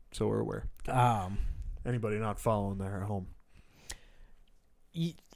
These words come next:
Speaker 2: certain actors will play, like, the same type of character in everything that they're in, and he plays a lot of, like, cops
Speaker 1: Mm-hmm.
Speaker 2: in a lot of different shows or
Speaker 1: He's
Speaker 2: movies
Speaker 1: got the
Speaker 2: he's been
Speaker 1: look.
Speaker 2: in.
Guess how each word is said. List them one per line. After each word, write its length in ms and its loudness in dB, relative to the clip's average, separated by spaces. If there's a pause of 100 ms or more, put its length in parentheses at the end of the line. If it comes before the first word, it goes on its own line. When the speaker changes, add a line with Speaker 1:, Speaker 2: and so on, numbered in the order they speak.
(100)
Speaker 2:
certain 440 10
actors 720 6
will 160 10
play, 420 12
like, 200 2
the 100 -2
same 380 2
type 320 2
of 140 -2
character 500 2
in 100 0
everything 400 0
that 100 -2
they're 140 -2
in, 180 0
and 140 -2
he 100 4
plays 360 8
a 40 -2
lot 300 4
of, 140 -2
like, 260 0 (720)
cops 600 0 (380)
Speaker 1:
Mm-hmm. 240 -8 (120)
Speaker 2:
in 120 6
a 40 6
lot 240 10
of 300 8
different 320 6
shows 460 10
or 60 6
Speaker 1:
He's 60 2
Speaker 2:
movies 120 10
Speaker 1:
got 160 10
the 100 8
Speaker 2:
he's 80 8
been 100 12
Speaker 1:
look. 40 4
Speaker 2:
in. 180 4